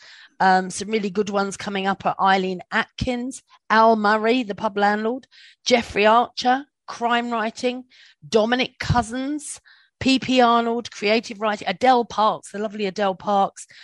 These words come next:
Uh, they've got the music of Miles Davis, Reader's Day, of course. And there's courses on how to avoid common writing mistakes workshop,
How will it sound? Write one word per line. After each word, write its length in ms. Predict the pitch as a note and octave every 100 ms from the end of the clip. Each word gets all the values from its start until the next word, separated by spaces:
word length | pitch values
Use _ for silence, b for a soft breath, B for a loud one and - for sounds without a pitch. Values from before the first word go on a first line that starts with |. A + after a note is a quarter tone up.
| B B -
Uh, 140 | F3+
they've 100 | F#3
got 160 | F3+ F#3+
the 80 |
music 340 | G#3+ B3+ G3 -
of 80 | F#3+
Miles 300 | F3+ F3+ -
Davis, 600 | A#3 A#3 G#3+ A3+ - -
Reader's 500 | G3+ B3+ F#3+ G3+ F3
Day, 280 | G#3+ G#3 G3+
of 140 | -
course. 380 | - A3 G#3+ - B B B _ -
And 140 | G3
there's 180 | G#3 -
courses 520 | - B3+ A#3 G#3 G3
on 120 | G3
how 240 | F#3+ A3 A3
to 140 | -
avoid 320 | G3 G#3 G3+
common 320 | - G3 F#3 G3
writing 420 | G3+ G#3+ G3 F#3+
mistakes 520 | F#3 - F#3 - -
workshop, 580 | A3 A3+ - A#3 A3